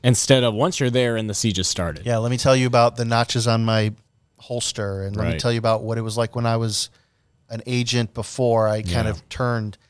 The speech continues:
Speaker 2: So, speaking of Tala,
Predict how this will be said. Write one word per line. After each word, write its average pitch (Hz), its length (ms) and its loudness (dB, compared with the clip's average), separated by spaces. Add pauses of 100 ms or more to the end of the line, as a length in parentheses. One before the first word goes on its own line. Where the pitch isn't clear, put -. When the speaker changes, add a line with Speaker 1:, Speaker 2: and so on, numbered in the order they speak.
(360)
Speaker 2:
So, 143 520 4 (720)
speaking 190 520 0
of 131 320 0 (240)
Tala, 120 600 2